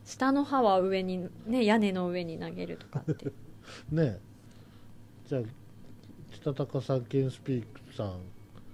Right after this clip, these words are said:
Speaker 2: えー、コナミさん、それぞれ一つ選んで、
Speaker 1: うん。
Speaker 2: えー、
Speaker 1: 日産まで。
Speaker 2: はい。
Speaker 1: えー、何選ぶんだろう、みんな。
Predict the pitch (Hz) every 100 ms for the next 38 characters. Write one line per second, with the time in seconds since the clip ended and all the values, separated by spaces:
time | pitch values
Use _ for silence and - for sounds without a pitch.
0 | - - - - - 101 98 95 131 120
1 | 104 - 85 85 - - - - - -
2 | 160 151 120 104 - 139 117 110 113 127
3 | 113 98 87 - 226 208 - - - -
4 | - - - - - 101 92 90 85 80
5 | 80 80 80 - - - - 214 185 -
6 | 202 185 175 180 175 190 - - - -
7 | 123 104 92 - - - - - - -
8 | - - - - - - - - - 208
9 | 208 226 254 247 220 214 202 196 190 185
10 | 180 175 - - -